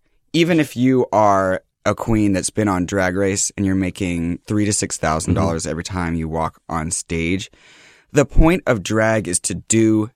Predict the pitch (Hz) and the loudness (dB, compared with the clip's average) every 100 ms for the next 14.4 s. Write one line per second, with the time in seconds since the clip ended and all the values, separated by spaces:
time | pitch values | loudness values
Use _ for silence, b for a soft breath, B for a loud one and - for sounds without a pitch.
0 | _ - - 110 107 98 - - 85 90 | _ -12 -6 0 2 2 -4 -6 -2 0
1 | 71 - - - _ 95 95 87 - 151 | -2 -8 -14 -16 _ -10 -10 -6 2 4
2 | 127 113 123 113 - 139 147 156 139 110 | 4 4 0 0 2 2 4 2 2 2
3 | 107 117 117 113 110 95 90 101 113 160 | 0 0 -2 0 0 0 2 0 2 0
4 | 165 175 175 _ _ 98 - _ _ 120 | 0 -2 -8 _ _ -12 -12 _ _ -2
5 | - - 117 107 101 104 107 101 92 82 | -2 0 2 4 2 2 2 2 0 0
6 | 85 104 - - _ _ - - 98 101 | -2 -2 -6 -14 _ _ -16 -6 -2 0
7 | 85 - - 104 98 120 123 - 64 - | 0 -4 -6 -4 -2 0 0 0 -10 -16
8 | _ B B 92 B B - 127 110 101 | _ B B -14 B B 2 4 4 4
9 | 101 113 117 - 113 107 101 98 95 101 | 0 0 -2 -2 0 0 0 -4 -2 -2
10 | 98 - 92 98 87 - 98 98 95 - | -2 -4 -4 -4 -4 -2 -2 0 -2 -2
11 | 87 82 85 90 101 87 - 90 85 90 | -4 -4 -2 -2 -2 -2 -2 -2 0 0
12 | 87 85 - _ 92 104 101 95 90 - | -2 -2 -6 _ -4 -2 -2 -2 -6 -6
13 | 92 82 80 92 98 90 - 95 95 98 | -6 -4 -6 -6 -4 -6 -2 0 0 0
14 | 95 87 80 80 | -2 -2 -2 -4